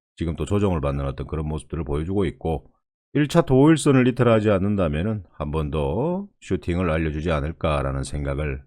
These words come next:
합니다. 예, 그리고 이제 코프라도 좀 강하게 갔죠? 코프라, 예, 코프라도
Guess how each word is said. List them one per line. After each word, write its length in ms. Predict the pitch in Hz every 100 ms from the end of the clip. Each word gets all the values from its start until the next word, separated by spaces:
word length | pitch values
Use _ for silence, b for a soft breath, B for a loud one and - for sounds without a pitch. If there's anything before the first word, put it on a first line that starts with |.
| _
합니다. 420 | 104 107 85 64 - B B -
예, 360 | 69 69 60 55 57 -
그리고 320 | 64 78 135
이제 160 | 123 156 B B B B B B -
코프라도 540 | 156 156 202 175 175
좀 160 | 160 139
강하게 260 | 127 156
갔죠? 560 | 139 143 190 220 - -
코프라, 580 | - 123 135 131 127 110 117
예, 540 | 98 107 110 110 110 117
코프라도 680 | 110 98 123 117 120 135